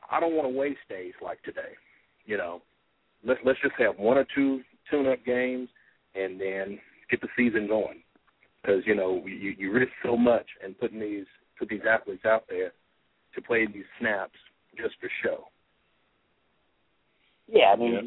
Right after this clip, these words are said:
Speaker 2: you know, who really goes to exhibition games? Just real, you know, fans. I mean, I've been to, like, one exhibition game in my whole entire life. I mean, and then that's what's going on is there's so many, there's so many injuries right now in football. That's just the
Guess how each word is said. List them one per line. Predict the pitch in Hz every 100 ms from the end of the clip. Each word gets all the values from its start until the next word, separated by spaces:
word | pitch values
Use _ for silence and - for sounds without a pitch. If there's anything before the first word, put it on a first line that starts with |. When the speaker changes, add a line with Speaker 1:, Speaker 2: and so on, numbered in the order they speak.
| -
Speaker 2:
you | 127
know, | 110 107 104 - -
who | 165 170
really | 156 135
goes | 120 123 120
to | 104
exhibition | 104 - 92 110 - 92
games? | 85 80 95 -
Just | 98 -
real, | 104 98 -
you | -
know, | 98 -
fans. | 104 101 98
I |
mean, | 95 95
I've | 101
been | 98
to, | 95
like, | 92 - _ - - -
one | 131 135
exhibition | 120 - 110 104 104
game | 95 101
in |
my | 95
whole | 101 107
entire | 98 101 95
life. | 92 98 98 95
I |
mean, | 95 107 104 - - - -
and | 120
then | 123 123
that's | 143 139
what's | 127 -
going | 131 120
on | 117 117 113 107
is | - -
there's | 107 -
so | 131 127
many, | 120 107 95
there's | 123 - -
so | - 139 143
many | 123 107 113
injuries | 139 120 107 95
right | 104
now | 101 98
in | 95 -
football. | 113 98 87 - - -
That's | - 127
just | 123
the | 101